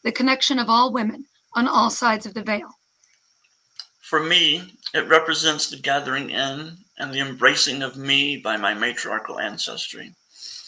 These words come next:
Speaker 2: that final step of feminine spiritual inclusion.
Speaker 1: We both like it. It hangs on our walls. <clears throat> There is an increasing hunger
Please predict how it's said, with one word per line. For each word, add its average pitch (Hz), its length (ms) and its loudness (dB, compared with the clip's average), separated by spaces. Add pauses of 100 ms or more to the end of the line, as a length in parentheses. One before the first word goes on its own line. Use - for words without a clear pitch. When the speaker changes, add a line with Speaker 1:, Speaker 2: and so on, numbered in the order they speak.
(340)
Speaker 2:
that - 200 -6
final 147 320 6
step 135 360 0
of 135 100 -8
feminine 139 460 -6
spiritual - 560 -6
inclusion. - 520 -10 (1120)
Speaker 1:
We 254 100 4
both 254 280 4
like 240 240 6
it. 226 180 0
It 254 120 2
hangs 233 240 2
on 226 100 6
our 214 140 6
walls. 208 360 4 (1600)
<clears throat> 262 360 8 (420)
There 311 180 6
is 320 420 4 (640)
an 285 100 8
increasing 302 600 6
hunger 247 500 0